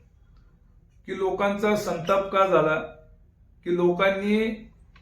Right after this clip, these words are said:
या आपल्या आत्ता जे विरोधक आमच्या समोर जे आहेत, क्रांतिकारी पक्षाकडून लढणारे सगळे जे उमेदवार आहेत,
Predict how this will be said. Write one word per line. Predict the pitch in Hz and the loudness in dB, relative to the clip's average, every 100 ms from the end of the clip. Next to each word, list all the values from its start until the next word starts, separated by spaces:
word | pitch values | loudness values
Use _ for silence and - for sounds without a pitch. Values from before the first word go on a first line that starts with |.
| _ _ _ - | _ _ _ -4
या | 147 175 | 2 2
आपल्या | 175 151 147 165 170 160 139 | 2 -2 -2 0 0 0 -6
आत्ता | 127 160 | -2 0
जे | 156 160 | 0 -4
विरोधक | 151 151 165 156 135 | -4 -4 -2 -2 0
आमच्या | 131 131 139 | 0 0 -4
समोर | 131 127 127 | -4 -2 0
जे | 127 135 | 0 2
आहेत, | 127 131 127 - - - - _ _ - - | 2 2 0 -2 -12 -20 -20 _ _ -20 -16
क्रांतिकारी | - 127 135 139 143 156 160 | -6 -2 -2 -4 0 0 0
पक्षाकडून | 160 147 - 135 139 143 143 | -2 -4 -2 -4 -4 -6 -4
लढणारे | 139 135 127 127 135 143 | -4 0 2 2 2 -2
सगळे | - 175 180 151 113 - - - - - - - - _ _ _ - | -4 -2 2 2 2 -8 -20 -20 -20 -20 -20 -20 -20 _ _ _ -8
जे | 139 | -6
उमेदवार | 147 175 185 185 165 | -2 0 4 6 6
आहेत, | 135 | 4